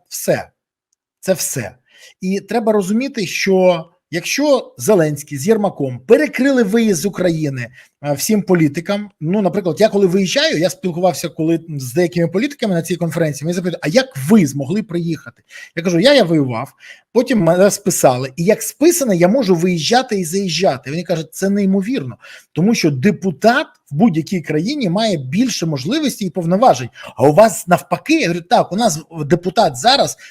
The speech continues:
це безправна тварина». І, на жаль, він не може комунікувати з вами, виїжджати, переконувати, приймати участь в дебатах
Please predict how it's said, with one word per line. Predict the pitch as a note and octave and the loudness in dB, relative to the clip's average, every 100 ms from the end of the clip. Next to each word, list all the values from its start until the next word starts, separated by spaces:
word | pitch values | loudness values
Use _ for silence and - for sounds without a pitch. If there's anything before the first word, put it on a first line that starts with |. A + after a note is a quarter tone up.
| - - | -20 0
це | A3 | 2
безправна | D#3+ G3+ - F#3+ A#3 A#3 G#3+ | 4 2 2 4 4 4 -2
тварина». | - F#3 D#3 B2 G2 F#2+ _ _ _ _ _ | 2 2 2 -2 -6 -18 _ _ _ _ _
І, | F#3+ E3+ | -2 0
на | F3 | 2
жаль, | A#3 D#4 D4+ - | 2 2 -2 -8
він | C#3 A3+ F#3 | 0 2 4
не | A3+ | 4
може | C4 F3 | 2 0
комунікувати | E3+ F3+ F#3+ G#3 G3+ E3+ F3+ | -2 -2 -2 0 0 0 -2
з | E3+ | -4
вами, | B3+ A#3+ | -2 0
виїжджати, | E3+ E3+ C#3+ G#3 - F3 | 0 -2 0 0 0 0
переконувати, | F3 E3+ E3+ C4 A3 G3 F3 | -2 -4 -2 -2 0 0 -2
приймати | F3+ C4 D4 G3+ | -4 -4 -2 -2
участь | E3 D3+ B2+ | -2 -4 0
в | |
дебатах | D3+ D#3 B3 A#3+ - | 0 2 0 -2 -10